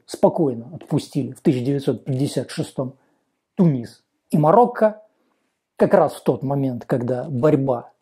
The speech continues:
за неотъемлемую часть французского отечества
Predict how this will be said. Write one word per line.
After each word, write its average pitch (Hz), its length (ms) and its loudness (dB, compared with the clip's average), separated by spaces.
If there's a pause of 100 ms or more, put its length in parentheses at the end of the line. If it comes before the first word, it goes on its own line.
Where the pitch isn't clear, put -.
(120)
за 120 400 -10 (240)
неотъемлемую 131 720 2
часть 117 380 -4
французского 135 680 -2
отечества 131 560 -6